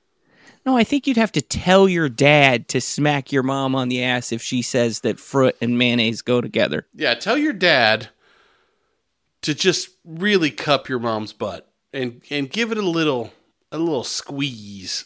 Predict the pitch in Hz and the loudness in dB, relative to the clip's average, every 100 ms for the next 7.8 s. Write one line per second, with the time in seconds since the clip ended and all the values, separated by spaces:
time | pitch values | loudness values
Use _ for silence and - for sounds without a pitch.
0 | - 147 131 117 117 110 _ _ _ _ | -8 -2 0 0 -4 -8 _ _ _ _
1 | - 139 131 127 117 127 120 - - 123 | -4 0 2 0 -4 -4 -4 -6 -6 -8
2 | 117 127 117 110 104 98 92 - - - | -4 -4 -4 -6 -8 -10 -14 -12 -12 -4
3 | 190 202 277 285 254 202 208 180 139 139 | 0 6 8 8 6 6 6 6 4 4
4 | - - 208 220 240 208 147 131 160 180 | 2 2 4 2 2 0 0 2 2 4
5 | 165 135 - 156 170 160 - - 175 175 | 2 0 -2 0 2 0 -2 -2 0 0
6 | 143 123 131 120 113 - _ - - 175 | 0 -2 -2 0 -2 -4 _ -18 -6 0
7 | 190 202 185 - 175 170 175 160 | 2 2 -2 -4 -2 0 0 -2